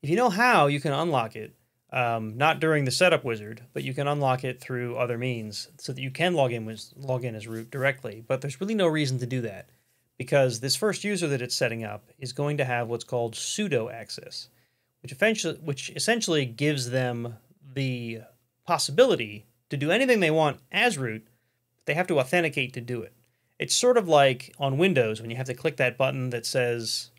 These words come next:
"Run this admi-, run this as an administrator," or, "Yes, allow this." What does it call that? U A C, user access control? Um, except it's a different mechanism, but the same concept. All right, so that should be good. We're gonna hit next.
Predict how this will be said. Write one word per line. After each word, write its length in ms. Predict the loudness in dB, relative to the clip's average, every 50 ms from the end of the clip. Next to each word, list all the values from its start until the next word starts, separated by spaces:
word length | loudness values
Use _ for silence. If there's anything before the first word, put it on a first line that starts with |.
| _ _
"Run 180 | -2 -2 0 0
this 140 | 0 -2 -4
admi-, 280 | -6 -6 -8 -10 -8 -4
run 200 | -2 -2 0 0
this 180 | 0 0 0 -2
as 120 | -2 -2
an 100 | -4 -4
administrator," 720 | -4 -2 -2 -2 -2 0 2 4 4 4 4 0 -2 -4 -8 -14 _ _ _ _ -6
or, 100 | -4 -4
"Yes, 300 | 0 2 2 2 2 0
allow 300 | -2 0 2 2 4 4
this." 260 | 2 0 -2 -4 -6
What 60 | -8
does 100 | -8 -8
it 60 | -10 -8
call 200 | -6 -4 -4 -4
that? 260 | -4 -6 -8 -10 -10
U 160 | -8 -4 -2 -2
A 120 | -2 -2
C, 240 | -2 -4 -4 -4 -4
user 320 | -4 -6 -6 -6 -4 -4
access 300 | -4 -4 -4 -4 -6 -6
control? 440 | -6 -8 -8 -6 -6 -6 -8 -10 -12 _ _ _ _ _ _ _ _ _ _ _ _ _ _ _ _ _ -4
Um, 420 | -2 2 4 4 4 2 0 -4 -6 -2
except 680 | 0 4 4 4 4 4 0 -2 -2 -2 -4 -6 -4 -2
it's 160 | 0 2 4
a 40 | 2
different 240 | 4 2 2 0 0
mechanism, 520 | 0 0 2 0 0 0 -2 -6 -8 -8 -8
but 120 | -8 -6
the 60 | -4
same 220 | -2 -2 0 -2 0
concept. 560 | 0 0 0 0 -2 -6 -10 -12 -16 -20 -20 -20 _ _ _ _ _ _ _ _ _ _ _ _ _ _ _ _ _ _ _ _ _ _ _ _ _ _ _ _ _ _ _ _ _ _ _ _ _
All 60 | 0
right, 140 | 0 0 -4 _
so 140 | -8 -4 0
that 180 | 0 0 0
should 100 | 0 -2
be 60 | -4 -2
good. 260 | 0 2 2 2 0
We're 100 | -2 -4
gonna 120 | -6 -8
hit 140 | -10 -10 -4
next. 480 | 0 0 0 0 -2 -6 -10 -10 -12